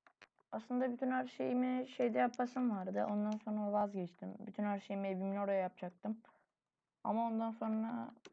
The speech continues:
ya bir şey oldu. İşte yapmaya üş-, yapmadım. Üşendim. O yüzden çok fazla da şey yapasım gelmiyor hiç. Burada etlerimizi pişirek. On dört.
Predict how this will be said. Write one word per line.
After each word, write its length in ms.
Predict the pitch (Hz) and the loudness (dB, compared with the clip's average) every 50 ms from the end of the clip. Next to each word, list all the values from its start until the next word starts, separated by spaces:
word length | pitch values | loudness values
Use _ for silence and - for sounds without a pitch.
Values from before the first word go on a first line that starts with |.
| _ _ - | _ _ -4
ya 320 | - 196 190 185 196 202 - _ _ - | 0 0 0 0 -2 -4 -12 _ _ -20
bir 60 | - | -20
şey 180 | - - - 240 | -10 -2 2 2
oldu. 360 | 214 190 185 185 196 196 202 | 4 4 2 0 -2 -6 -8
İşte 220 | 208 - - - 214 | -10 -10 -6 -2 0
yapmaya 500 | 214 220 226 214 202 202 208 208 202 196 | 0 0 0 -2 -2 -2 0 -2 -2 -4
üş-, 240 | 196 - - - | -6 -10 -12 -6
yapmadım. 520 | - 214 - - - 190 175 170 175 180 - _ _ _ _ - | -4 -2 -2 -2 -2 -2 -4 -4 -4 -8 -12 _ _ _ _ -16
Üşendim. 540 | 190 - 220 202 190 180 175 175 180 175 _ _ _ _ _ _ _ _ _ _ _ _ _ _ - - _ _ _ _ - | -12 -8 -6 -4 -2 -2 -2 -4 -6 -12 _ _ _ _ _ _ _ _ _ _ _ _ _ _ -20 -20 _ _ _ _ -6
O 80 | 214 | -4
yüzden 180 | 214 214 220 220 | -2 -2 -2 -2
çok 200 | 214 220 214 208 | -2 -2 -4 -2
fazla 420 | - 220 208 208 202 208 214 208 | 0 0 0 0 0 -2 -4 -4
da 100 | 208 208 | -4 -6
şey 180 | 208 - - 208 | -6 -6 -4 -4
yapasım 480 | 208 202 - - 208 196 - 208 202 202 | -4 -4 -6 -8 -10 -8 -4 -2 0 2
gelmiyor 440 | 208 202 202 190 180 170 170 175 | 2 2 2 0 -2 -4 -4 -6
hiç. 200 | 185 - - _ _ _ _ _ - - | -8 -10 -14 _ _ _ _ _ -10 -8
Burada 180 | 190 185 196 | -6 -2 -2
etlerimizi 720 | - 180 185 - 190 185 185 185 185 185 185 180 175 175 180 | 0 -2 -2 -2 0 0 0 0 0 -2 -2 -2 -2 -2 -2
pişirek. 380 | 185 180 - 202 185 185 185 - _ _ _ _ _ _ _ _ _ _ _ _ _ _ _ _ _ _ _ _ _ _ _ _ _ _ _ _ _ _ _ _ _ _ _ _ _ _ _ _ _ _ _ _ _ _ _ _ _ _ _ _ _ _ - _ | -4 -4 -4 -4 -4 -4 -4 -8 _ _ _ _ _ _ _ _ _ _ _ _ _ _ _ _ _ _ _ _ _ _ _ _ _ _ _ _ _ _ _ _ _ _ _ _ _ _ _ _ _ _ _ _ _ _ _ _ _ _ _ _ _ _ -18 _
On 200 | - 190 185 185 | -8 -6 -4 -4
dört. 160 | 180 185 190 | -4 -6 -8